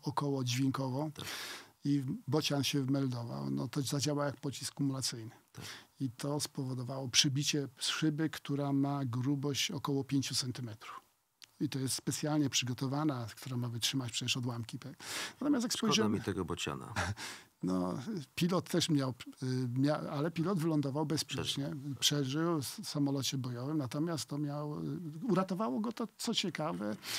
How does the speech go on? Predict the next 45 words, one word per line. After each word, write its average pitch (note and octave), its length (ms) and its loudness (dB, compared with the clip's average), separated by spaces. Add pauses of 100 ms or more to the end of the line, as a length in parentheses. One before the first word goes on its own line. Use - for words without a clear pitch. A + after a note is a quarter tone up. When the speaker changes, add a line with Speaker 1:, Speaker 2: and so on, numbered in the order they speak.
(280)
Speaker 1:
y, C#3 220 2
w B2+ 60 -2
samolotach D#3 420 2
bojowych C#3 460 0
przy, C#3+ 320 -2
za C3 120 -2
szybą C3+ 300 2
pancerną C#3 460 -2
znajduje C3 520 0
się, C3+ 240 2 (400)
y, B2 60 2
wyświetlacz, C#3+ 760 4
y, C3+ 280 -4
celownik, B2+ 440 4 (440)
Speaker 2:
Mhm. D#3+ 280 -2
Speaker 1:
celownik, D#3 640 2
y, D3 200 -6
taki C3 260 -6
wyświetla-, C3 480 -2
na C3 100 -2
którym C3+ 220 -2
wyświetlana C3 460 -2
jest A2+ 140 0
siatka C3 320 -4
celownika. C3+ 520 -4 (640)
Y, C#3+ 360 0 (100)
to C#3 80 0
jest C3+ 120 0
tak C3 120 -2
zwany B2+ 220 -4
przeziernikowy C3 920 0 (340)
i G3 80 2
na G#3 140 2
tym F3+ 160 0
się E3 160 2
rozpryznął. C#3 640 2
Ta C3+ 140 -2
masa, D3+ 400 4
która B2+ 260 -6
już A#2+ 80 -4
przeszła C3 460 0
przez C3 220 -4
to, C#3 100 -6
rozpryznęła, D3+ 640 -2
stąd D3+ 520 2